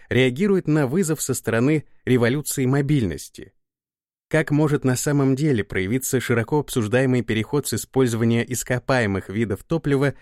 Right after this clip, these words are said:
на возобновляемые источники энергии? В разделе «Новая карта Америки» автор рассказывает историю неожиданно начавшейся сланцевой революции,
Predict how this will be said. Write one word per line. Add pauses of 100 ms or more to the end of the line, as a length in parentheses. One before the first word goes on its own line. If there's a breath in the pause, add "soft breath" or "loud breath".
(160 loud breath)
на
возобновляемые
источники
энергии? (880)
В
разделе
«Новая
карта
Америки»
автор
рассказывает
историю
неожиданно
начавшейся
сланцевой
революции,